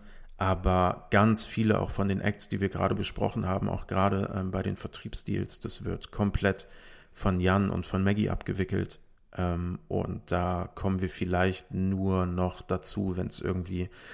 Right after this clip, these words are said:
Probleme gibt oder halt irgendwie am Anfang so einer Kampagne, wenn man mal grundlegend irgendwie die Strategie festlegen möchte.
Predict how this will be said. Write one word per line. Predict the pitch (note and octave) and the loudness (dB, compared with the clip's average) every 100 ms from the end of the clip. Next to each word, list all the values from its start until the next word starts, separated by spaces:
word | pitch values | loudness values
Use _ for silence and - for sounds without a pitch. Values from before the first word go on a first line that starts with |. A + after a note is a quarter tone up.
| - - - | -18 -12 -4
Probleme | - G#2 F#2+ G#2+ G#2 | 2 4 6 8 6
gibt | - G2 - | 4 0 0
oder | - F#2 F#2 - - | 2 4 4 2 0
halt | G2 F#2 | 0 0
irgendwie | - G2 G2 G2 | 0 0 2 2
am | F#2 | 2
Anfang | F#2 F#2 G#2 G2 | 0 -2 0 0
so | F#2+ | 0
einer | F#2 | 0
Kampagne, | - F#2 F2+ F2 G2 F#2 | 0 0 2 2 0 2
wenn | F2+ | 2
man | F2+ | 0
mal | F2 | -2
grundlegend | - - F#2+ F#2 F#2 F#2 F2 | -4 -4 -2 2 2 2 -2
irgendwie | G2+ F2+ F#2 - G2 | -4 -2 -4 -4 -6
die | F#2+ | -6
Strategie | - F2+ - F#2+ | -4 -4 -4 -4
festlegen | G2 F#2+ - F#2+ G2 G2 | -2 -4 -4 -4 -2 0
möchte. | G2 - G#2 | -2 -4 -6